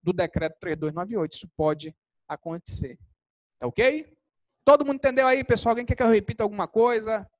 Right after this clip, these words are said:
Alguma dúvida? Alguém? Qualquer coisa, se eu estiver indo muito rápido, tá? Me, me dê um sinal aí, porque às vezes eu vou me empolgando mesmo. Sai que nem uma metralhadora, realmente. Tá? Enfim. É, só não pode, Felipe, só não pode ser menor que isso.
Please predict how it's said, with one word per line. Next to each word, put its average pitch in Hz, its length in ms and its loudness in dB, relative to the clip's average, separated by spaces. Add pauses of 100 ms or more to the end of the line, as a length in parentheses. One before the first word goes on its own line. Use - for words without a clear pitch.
(340)
Alguma 180 300 -6
dúvida? 190 720 -4 (760)
Alguém? 214 580 -6 (360)
Qualquer 220 280 4
coisa, 240 180 2
se 233 60 -2
eu - 20 -4
estiver 220 220 -4
indo 214 120 -8
muito 220 220 -2
rápido, 202 340 0
tá? 226 120 2
Me, 214 120 -6
me 180 280 -10
dê 202 160 4
um 262 80 -4
sinal 214 340 -2
aí, 180 120 0
porque - 260 -6
às 185 100 -4
vezes 196 160 -6
eu 208 80 -2
vou 190 140 -2
me 240 100 -8
empolgando 202 500 0
mesmo. 214 460 -8 (540)
Sai 202 280 2
que 208 140 -6
nem 196 140 -6
uma 226 120 -4
metralhadora, 208 760 0
realmente. 147 760 -8 (460)
Tá? 190 240 2
Enfim. 147 440 -12 (280)
É, 208 200 8
só 220 160 6
não 226 120 -2
pode, 247 320 4
Felipe, 180 200 -6
só 220 120 2
não 202 100 -6
pode 220 180 2
ser 247 100 0
menor 233 200 -2
que 262 140 -10
isso. 175 400 -6